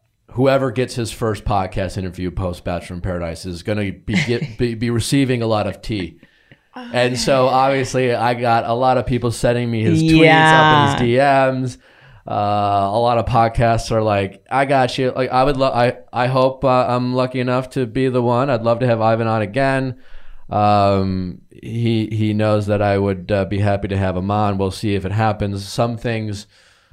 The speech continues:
Speaker 1: uh, are, are out of my control in, in terms of, uh, if,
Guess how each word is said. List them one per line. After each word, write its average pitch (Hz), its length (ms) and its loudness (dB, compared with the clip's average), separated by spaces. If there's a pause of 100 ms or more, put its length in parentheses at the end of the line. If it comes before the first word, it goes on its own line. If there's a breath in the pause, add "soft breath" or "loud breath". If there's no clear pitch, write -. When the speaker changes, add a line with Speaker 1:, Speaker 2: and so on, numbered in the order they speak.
(260)
Speaker 1:
uh, - 460 -14
are, 92 400 -6
are 87 440 -8
out 95 180 -6
of 90 380 -12 (160)
my 95 340 -4
control 113 920 -2
in, - 60 -10 (200)
in 98 140 -4
terms 101 420 -4
of, 95 320 -2
uh, 95 480 -2 (260)
if, - 420 -12